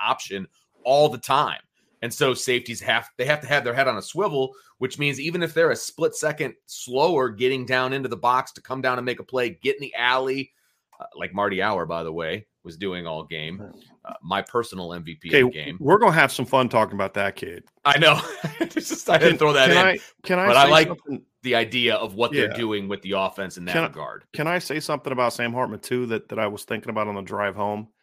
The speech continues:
Speaker 2: One of the concerns, not qu-, concerns, questions, 'cause y-, something's a question until you know you have an answer, and I don't know that I have an answer.
Speaker 1: Sure.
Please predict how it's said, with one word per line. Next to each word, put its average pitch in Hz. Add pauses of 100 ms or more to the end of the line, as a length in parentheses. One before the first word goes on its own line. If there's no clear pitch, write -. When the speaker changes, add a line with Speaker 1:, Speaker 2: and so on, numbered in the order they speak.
(680)
Speaker 2:
One 156
of 208
the 175
concerns, 127
not 147
qu-, -
concerns, 101
questions, -
'cause 113
y-, -
something's 220
a 190
question 156
until 139
you 131
know 127
you 127
have 120
an 107
answer, 120
and 104
I 107
don't 120
know 113
that 104
I 98
have 98
an 95
answer. 92
Speaker 1:
Sure. 123